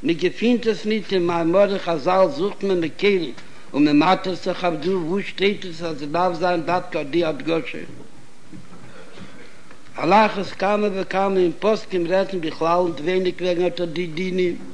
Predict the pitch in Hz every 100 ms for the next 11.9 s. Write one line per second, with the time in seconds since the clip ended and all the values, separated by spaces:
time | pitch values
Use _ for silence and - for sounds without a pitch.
0 | - - - - - 139 151 170 202 240
1 | 233 208 190 220 202 214 190 202 196 208
2 | 220 214 208 214 180 - 131 - - -
3 | - - - - - 131 120 143 147 -
4 | 220 226 202 - - 220 220 208 196 208
5 | 190 175 190 180 - - - - - -
6 | - - - - - - - - 175 226
7 | 220 180 185 208 - 202 - 190 185 196
8 | 202 185 165 170 214 180 - - - -
9 | - - - - 135 147 120 196 226 202
10 | 160 180 175 156 208 202 190 - 190 170
11 | 165 160 190 202 - 185 196 190